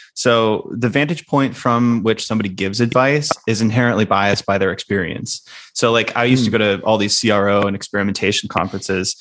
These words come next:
Speaker 1: and you get people
Speaker 2: Mm-hmm.
Speaker 1: talking about, like, "Oh, how you run ten thousand experiments a year at Microsoft and Booking dot com."
Speaker 2: Right.
Speaker 1: And then, like, startups would take that advice and be like, "All right, we've just gotta, like, hit the ground running,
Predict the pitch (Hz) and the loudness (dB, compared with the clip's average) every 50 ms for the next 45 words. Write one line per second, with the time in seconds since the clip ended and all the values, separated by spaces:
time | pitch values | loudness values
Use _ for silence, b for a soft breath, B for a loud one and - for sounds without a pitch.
0 | B B B B - 110 110 110 110 104 113 - - 127 - 107 110 117 - 113 | B B B B 2 2 4 4 4 2 0 0 0 -2 -2 0 2 2 2 2
1 | 117 107 104 95 - 101 98 92 69 98 98 95 - - - 143 156 131 113 107 | 2 0 -2 -2 0 0 0 0 0 0 -2 -4 -4 -2 0 2 2 4 2 2
2 | 90 104 113 120 113 117 117 117 113 107 117 120 127 127 123 123 123 120 - - | 0 0 0 0 2 2 2 0 -2 0 0 0 0 2 0 0 0 -2 -6 -10
3 | - - - - - 131 131 135 143 135 139 131 135 123 123 - - - 123 135 | -16 -18 -14 -10 -6 -4 -2 0 0 0 0 2 0 -2 -4 -4 -2 0 2 2
4 | 135 127 120 - 117 107 117 139 131 113 101 95 - 98 113 131 - 117 - - | 2 2 0 -2 -4 -2 0 2 2 2 2 0 -2 -2 -4 -4 -4 -6 -8 -6
5 | 98 92 87 - - 110 101 - 127 120 135 123 120 117 - - - 123 117 110 | -4 -4 -4 -4 -2 -2 0 0 0 2 2 2 2 2 0 0 0 2 2 4
6 | 101 95 104 - - B B B B B B B B - 127 139 147 147 147 131 | 2 0 -2 -4 -8 B B B B B B B B -2 0 2 2 2 2 2
7 | - - - 127 143 175 175 - - 104 - - 107 - - 107 104 95 - 104 | 0 0 2 2 2 2 0 -2 -4 -6 -2 -2 -2 0 0 -2 -2 -2 -2 -2
8 | 104 - - 110 107 104 101 - 151 135 98 78 113 117 - - 135 - - 127 | -2 -2 -2 -4 -2 -2 0 2 2 2 2 0 -2 -4 -4 -4 -4 -2 0 0
9 | 117 110 110 104 - - 110 - 127 113 123 110 107 101 110 127 139 143 143 143 | 2 2 0 0 -2 -4 -4 -4 -2 -2 0 0 0 0 0 2 2 2 2 0
10 | 143 139 | -2 -4